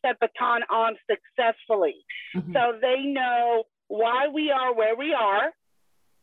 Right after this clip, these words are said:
Speaker 1: so they can take it to that next step.
Speaker 2: Mm-hmm.
Speaker 1: So that improvement and that, and that little steps that hopefully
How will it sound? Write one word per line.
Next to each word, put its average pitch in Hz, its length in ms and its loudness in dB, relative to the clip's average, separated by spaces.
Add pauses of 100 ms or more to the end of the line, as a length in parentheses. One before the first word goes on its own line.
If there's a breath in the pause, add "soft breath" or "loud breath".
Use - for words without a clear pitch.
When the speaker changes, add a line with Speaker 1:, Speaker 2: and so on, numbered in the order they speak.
(580 loud breath)
Speaker 1:
so 254 220 0
they 269 160 0
can 285 160 -4 (120)
take 339 140 -2
it 381 140 0
to 320 80 0
that 240 200 0
next - 320 -4
step. - 280 0 (320)
Speaker 2:
Mm-hmm. 170 240 -6
Speaker 1:
So 254 120 0 (320)
that 233 260 0
improvement 285 880 0
and 240 220 -2
that, 226 300 2 (420 loud breath)
and 247 240 -2
that 226 280 2 (120)
little 294 400 0 (240)
steps 269 380 -2
that 240 200 0
hopefully 269 600 0